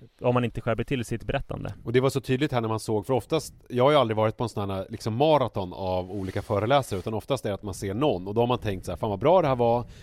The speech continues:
Speaker 2: eller så har man tänkt så här: "Fan, det här var inte så, liksom, varför zonar det ut så mycket och varför kommer jag inte ihåg någonting?"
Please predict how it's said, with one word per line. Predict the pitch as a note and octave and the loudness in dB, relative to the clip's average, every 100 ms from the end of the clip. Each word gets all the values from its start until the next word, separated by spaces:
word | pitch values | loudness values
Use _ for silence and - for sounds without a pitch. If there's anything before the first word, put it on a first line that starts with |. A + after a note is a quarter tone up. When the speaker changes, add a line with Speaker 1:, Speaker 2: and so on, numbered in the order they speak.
| - | -12
Speaker 2:
eller | A2+ | -6
så | A2+ | -4
har | |
man | A2 | -2
tänkt | G#2+ | -4
så | - | -4
här: | F#2 | -4
"Fan, | G#2 | -2
det | |
här | G2+ C3+ | 0 0
var | B2+ | 0
inte | G2+ F#2 | -2 -8
så, | - F2+ F2+ D#2+ F#2 F2+ | -6 -4 -6 -8 -18 -8
liksom, | A2 - G2 F#2+ _ - - | -8 -4 -6 -6 _ -20 -18
varför | A2 A2+ G#2 G#2+ | 0 0 2 -4
zonar | A#2 G#2+ G#2 | -2 -2 2
det | C#3 | 2
ut | A#2+ | 2
så | - | -2
mycket | F#2 - | -6 -4
och | G2+ | -4
varför | F#2+ G2+ | -2 -4
kommer | G#2+ G2 | -4 -4
jag | |
inte | A2+ | 0
ihåg | D#3 A2 | 0 0
någonting?" | E2 E2+ D#2 | -4 -10 -12